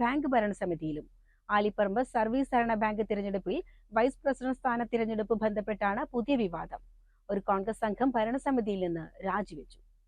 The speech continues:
ആലിപ്പറമ്പ് സർവീസ് സഹകരണ ബാങ്കിലെ പുതിയ ഭരണസമിതിയിലെ വൈസ് പ്രസിഡന്റ് സ്ഥാനത്തെ ചൊല്ലിയാണ് പുതിയ വിവാദം. കോൺഗ്രസിനുള്ളിലെ ഗ്രൂപ്പ് വഴക്കാണ് വിവാദത്തിന് കാരണമെന്ന് നേതാക്കൾ പറയുന്നു. വൈസ് പ്രസിഡന്റ് സ്ഥാനത്തേക്ക് മണ്ഡലം കമ്മിറ്റി നിർദ്ദേശിച്ച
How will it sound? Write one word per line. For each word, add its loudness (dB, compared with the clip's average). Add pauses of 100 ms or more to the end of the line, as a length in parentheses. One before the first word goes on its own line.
(580)
ആലിപ്പറമ്പ് 12 (120)
സർവീസ് 10
സഹകരണ 6
ബാങ്കിലെ 8 (120)
പുതിയ 10
ഭരണസമിതിയിലെ 10
വൈസ് 6
പ്രസിഡന്റ് 6
സ്ഥാനത്തെ 8
ചൊല്ലിയാണ് 10 (120)
പുതിയ 10 (100)
വിവാദം. 12 (280)
കോൺഗ്രസിനുള്ളിലെ 12
ഗ്രൂപ്പ് 8
വഴക്കാണ് 10
വിവാദത്തിന് 10 (100)
കാരണമെന്ന് 10
നേതാക്കൾ 10 (100)
പറയുന്നു. 10 (340)
വൈസ് 10
പ്രസിഡന്റ് 10
സ്ഥാനത്തേക്ക് 8
മണ്ഡലം 10
കമ്മിറ്റി 8
നിർദ്ദേശിച്ച 8